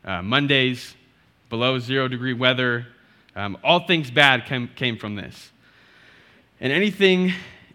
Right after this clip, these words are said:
in and of ourselves, any actions that we do cannot fix this, cannot fix this cy-, cycle.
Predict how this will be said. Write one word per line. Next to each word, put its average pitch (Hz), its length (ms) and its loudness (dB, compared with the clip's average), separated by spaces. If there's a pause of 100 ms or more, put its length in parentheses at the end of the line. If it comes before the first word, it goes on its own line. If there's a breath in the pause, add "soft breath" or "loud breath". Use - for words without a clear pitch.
(140)
in 151 120 2
and 165 120 -2
of 143 200 0
ourselves, 127 840 -2 (260)
any 147 320 -2
actions 131 460 -2
that 110 100 -8
we 127 240 -6
do 120 460 -4 (920)
cannot 139 420 0
fix - 280 -6
this, - 460 -16 (380)
cannot 123 240 -6
fix - 220 -10
this 107 120 -12
cy-, 101 240 -6 (120)
cycle. 101 400 -8